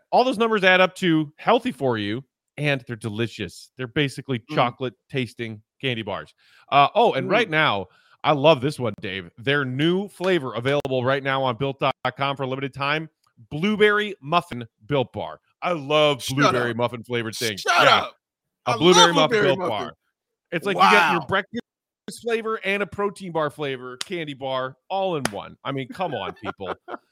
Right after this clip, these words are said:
Speaker 1: So go to Built dot com and use that promo code locks fifteen to get fifteen percent off your order this time and every time. Again, that's promo code locks fifteen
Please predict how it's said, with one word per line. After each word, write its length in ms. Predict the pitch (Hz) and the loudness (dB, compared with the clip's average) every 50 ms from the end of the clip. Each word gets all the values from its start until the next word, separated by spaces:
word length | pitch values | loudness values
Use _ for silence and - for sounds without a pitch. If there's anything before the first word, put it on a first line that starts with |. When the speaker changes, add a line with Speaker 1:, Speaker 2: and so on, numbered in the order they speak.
| - - _ | -20 -14 _
Speaker 1:
So 140 | - 214 190 | -2 -2 0
go 220 | 165 - 320 294 | 4 8 8 8
to 60 | 233 | 8
Built 280 | 156 - 196 180 - - | 6 0 -2 -2 -2 -2
dot 240 | 170 143 127 123 - | -2 -2 -2 -4 -4
com 340 | 143 131 120 104 82 87 - _ _ _ _ - | -4 -2 -2 -4 -6 -10 -18 _ _ _ _ -8
and 100 | 139 151 | -8 -6
use 160 | 190 220 196 | -6 -4 -2
that 180 | 208 185 170 - | -2 -2 -2 0
promo 260 | 190 180 160 147 135 | -2 -4 -4 -4 -4
code 200 | 160 143 131 113 | -4 -4 -4 0
locks 260 | 147 151 143 143 - | 0 0 0 0 -2
fifteen 400 | - 143 117 - 156 147 131 113 | -6 -10 -10 -8 -10 -10 -10 -8
to 60 | 113 | -4
get 200 | 120 120 113 - | -4 -4 -4 -2
fifteen 300 | - 226 220 - 202 190 | -4 -4 -4 -4 -8 -10
percent 340 | - - 143 - - 147 139 | -10 -10 -8 -4 -2 0 2
off 220 | 135 131 127 - | 2 2 0 0
your 120 | 127 131 120 | -2 -2 0
order 360 | 127 127 127 123 123 120 113 _ _ _ _ _ | 2 2 2 2 0 -2 -2 _ _ _ _ _
this 240 | 120 196 254 - - | -6 -6 -6 -6 -6
time 320 | - 220 214 208 208 208 - - | -4 -2 0 0 -2 -2 0 0
and 240 | 185 185 175 170 - _ _ - | 2 2 2 0 -2 _ _ 0
every 480 | 220 240 208 156 127 120 107 104 92 - _ _ _ _ | 2 2 2 2 0 -6 -6 -6 -8 -10 _ _ _ _
time. 320 | - 143 113 101 95 92 | -2 -2 0 -2 -2 -4
Again, 300 | 90 127 131 147 127 113 | -6 -2 2 2 2 2
that's 180 | 113 131 135 - | 2 0 -2 -2
promo 320 | - 170 160 147 139 135 | -2 -2 0 0 0 -2
code 260 | - - 147 131 120 113 | -2 -2 -4 -4 -2 0
locks 280 | 165 240 269 269 - | 0 2 2 0 0
fifteen 600 | - 226 180 - - 208 185 160 147 135 123 120 | -2 -6 -6 -4 -4 -2 0 0 0 0 -2 -6